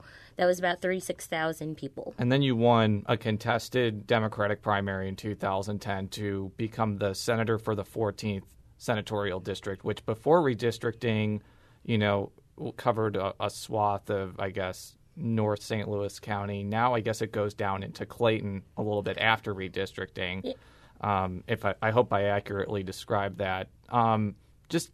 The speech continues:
Speaker 2: generally, what has been your experience in the Senate since you've entered? And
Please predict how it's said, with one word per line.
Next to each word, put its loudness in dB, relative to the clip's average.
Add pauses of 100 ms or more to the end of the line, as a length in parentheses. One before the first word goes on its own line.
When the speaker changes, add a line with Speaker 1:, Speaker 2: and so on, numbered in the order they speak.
(100)
Speaker 2:
generally, 6
what 4
has 4
been 4
your 2 (200)
experience -2
in 2
the 2
Senate 2 (360)
since -2
you've 0
entered? 4
And 0